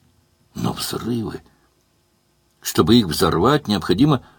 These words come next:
замкнуть контакты, и не один контакт. Там ведь защита, коды. Так Даша, папа, перемыкает все контакты, пока не происходит замыкание.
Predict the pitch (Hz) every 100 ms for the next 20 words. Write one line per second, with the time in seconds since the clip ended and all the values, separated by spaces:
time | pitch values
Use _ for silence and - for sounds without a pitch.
0 | _ - - 104 82 - 123 147 - 95
1 | 80 - 175 180 - - _ _ - 92
2 | 82 80 151 214 - 147 127 - - -
3 | - _ _ _ _ _ _ - 135 95
4 | 87 - - 95 - - 120 160 - -
5 | - 123 175 143 82 - - _ _ -
6 | - - 113 101 90 131 135 - 127 123
7 | 123 123 117 101 78 131 127 123 123 -
8 | 123 123 113 - - 127 123 123 120 117
9 | - - - _ _ _ _ _ _ _
10 | _ _ _ - - - - 113 131 123
11 | 113 - 120 92 107 107 - 113 98 92
12 | 85 85 82 82